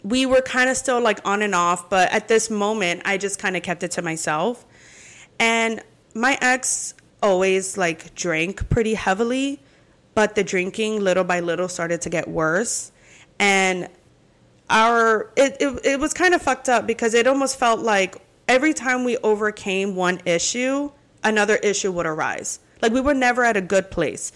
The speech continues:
Like, maybe for very brief moments, like, when we would vacation together or, like, if we were going out to dinner. But even still, like, we always fought about something. Like, there was never nothing we never fought. Like,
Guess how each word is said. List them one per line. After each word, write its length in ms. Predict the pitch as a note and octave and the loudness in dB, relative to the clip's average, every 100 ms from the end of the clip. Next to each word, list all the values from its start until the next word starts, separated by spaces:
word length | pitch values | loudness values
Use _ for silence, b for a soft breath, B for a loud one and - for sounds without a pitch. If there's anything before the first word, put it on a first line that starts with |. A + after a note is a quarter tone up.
| B B B - | B B B 2
Like, 160 | B3+ | 2
maybe 420 | B3 C4+ D4 D#4+ A#3 | 2 0 4 2 2
for 220 | - B3+ | 2 2
very 300 | A3 A3 A#3 | 4 2 2
brief 320 | A3 G#3+ - | 0 -2 -2
moments, 420 | F3+ F3 G#3 A3 | -2 0 -2 -2
like, 120 | G3 | -4
when 160 | F#3+ F#3+ | -4 -4
we 100 | F#3 | -2
would 160 | F#3 F#3 | -2 0
vacation 500 | A3+ C#4 C#4+ B3+ G#3+ | 0 0 -2 -2 -4
together 480 | G3 F3 E3 D#3+ - | -4 -4 -2 -4 -2
or, 200 | F#3+ F#3 | -2 0
like, 160 | F3+ | -2
if 100 | F#3 | -4
we 80 | G3 | -4
were 120 | G3+ | -4
going 240 | G3 G3+ G3+ | -2 -4 -4
out 100 | G3+ | -8
to 80 | G3 | -8
dinner. 380 | A#3+ A3+ F3 B B B | -6 -4 -6 B B B
But 80 | A#3+ | -2
even 240 | C4 C4 B3 | 0 -2 -4
still, 420 | - G#3 G#3 A#3 | -4 -2 0 0
like, 340 | G#3 F3+ F3 b b b b b - | 0 -2 -6 b b b b b -6
we 180 | A3+ A3 | -2 0
always 420 | G#3 G#3+ A3+ - | 2 4 4 2
fought 400 | - F#3+ F#3 - | -2 2 2 0
about 320 | F3 F3 D#3+ | -2 -2 -2
something. 500 | - F3 D#3+ - B2+ | -4 -4 -6 -8 -4
Like, 140 | F#3+ G3 | -2 2
there 100 | A3 | 2
was 160 | A3+ | 2
never 300 | A#3 A#3+ C#4 | 0 2 2
nothing 320 | B3+ A#3 A#3+ | 0 0 0
we 80 | G#3+ | -2
never 260 | G#3 G3 F#3+ | 0 0 -2
fought. 220 | - - | -4 0
Like, 280 | A3 G3 | 0 0